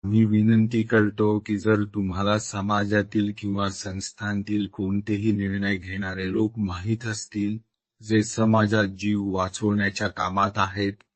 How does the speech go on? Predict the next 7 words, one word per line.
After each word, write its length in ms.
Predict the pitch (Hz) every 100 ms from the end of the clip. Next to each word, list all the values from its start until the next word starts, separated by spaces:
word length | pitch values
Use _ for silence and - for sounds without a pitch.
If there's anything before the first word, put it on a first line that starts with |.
| _ -
तर 140 | 107
तुम्ही 360 | 104 110 104 113
त्यांच्यासमोर 760 | 110 101 92 104 95 104 101 95
आमची 440 | 95 98 98 -
माहिती 540 | 107 98 90 107 139 127
सादर 480 | - 98 98 90
करा. 440 | 87 - 87 76